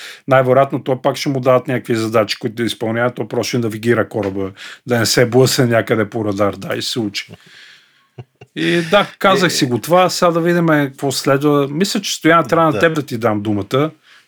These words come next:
Speaker 1: Нещо много
Speaker 2: Ще
Speaker 1: интересно
Speaker 2: ще
Speaker 1: пак
Speaker 2: си я
Speaker 1: ще ми
Speaker 2: взема,
Speaker 1: кажеш.
Speaker 2: няма какво да ми я
Speaker 1: Да.
Speaker 2: даваш, защото ти хубаво с дрончета, мрончета започна и даже в началото, като обявяваше новините, спомена четки за зъби.
Speaker 1: Именно,
Speaker 2: Ама
Speaker 1: именно.
Speaker 2: не са точно, не са, не са четки.
Speaker 1: Умна четка за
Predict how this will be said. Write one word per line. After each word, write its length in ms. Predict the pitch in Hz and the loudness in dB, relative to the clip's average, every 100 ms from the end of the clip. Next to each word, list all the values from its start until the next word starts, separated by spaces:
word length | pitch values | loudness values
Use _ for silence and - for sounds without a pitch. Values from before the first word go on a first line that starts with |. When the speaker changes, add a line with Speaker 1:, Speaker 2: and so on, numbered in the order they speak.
| - | -4
Speaker 1:
Нещо 300 | 135 - 139 | -4 0 2
много 220 | 135 147 | 4 4
Speaker 2:
Ще 80 | 151 | 4
Speaker 1:
интересно 440 | 139 135 151 143 | 4 4 4 0
Speaker 2:
ще 60 | - | 2
Speaker 1:
пак 80 | 117 | 2
Speaker 2:
си 40 | |
я 60 | 110 | 2
Speaker 1:
ще 120 | 95 | 4
ми 20 | |
Speaker 2:
взема, 240 | 120 131 | 2 2
Speaker 1:
кажеш. 120 | 92 95 | 0 2
Speaker 2:
няма 160 | 98 | 0
какво 280 | 95 - 104 | 0 0 0
да 120 | 107 | 0
ми 120 | 98 | -2
я 100 | 95 | -4
Speaker 1:
Да. 60 | 85 | 0
Speaker 2:
даваш, 400 | 98 104 95 107 | 2 2 0 -4
защото 480 | 95 - 107 101 110 | -10 -6 -6 -4 -6
ти 300 | - 107 104 | -6 -6 -6
хубаво 400 | - 110 110 110 | -6 -6 -4 -4
с 220 | - 104 | -4 -6
дрончета, 640 | 104 110 113 107 - - | 0 2 2 -2 -6 -6
мрончета 540 | 92 90 92 - - 80 | -4 -4 -4 -8 -10 -10
започна 680 | 76 - 92 - - 92 107 - - - | -10 -8 -8 -8 -6 -6 -6 -10 -12 -8
и 80 | 104 | -6
даже 260 | 95 95 | -4 -4
в 80 | 104 | -6
началото, 460 | 104 - 95 95 87 | -8 -2 0 0 -8
като 220 | - 92 | -12 -10
обявяваше 580 | 87 87 82 92 90 104 | -8 -6 -2 -2 -2 -8
новините, 440 | 92 85 92 - | -10 -10 -10 -10
спомена 420 | 95 - 95 95 | -10 -10 -4 -4
четки 400 | 92 - 196 - | -2 -4 -4 -10
за 160 | 165 180 | -12 -12
зъби. 300 | 175 202 196 - | -6 -4 -4 0
Speaker 1:
Именно, 220 | 160 185 185 | 4 4 4
Speaker 2:
Ама 160 | 139 | 4
Speaker 1:
именно. 160 | - 143 | 2 0
Speaker 2:
не 80 | 120 | -2
са 140 | 120 | -4
точно, 360 | - 117 - - - - - | -2 -2 -2 -8 -6 -6 -4
не 160 | 127 104 | -4 -4
са, 180 | - 110 | -4 -6
не 140 | 87 | -6
са 180 | - 95 | -6 -4
четки. 380 | - 101 - - - - - | -2 -4 -6 -6 -6 0 4
Speaker 1:
Умна 340 | 185 170 165 | 6 6 4
четка 420 | 160 180 165 - | 4 2 2 2
за 60 | 139 | 2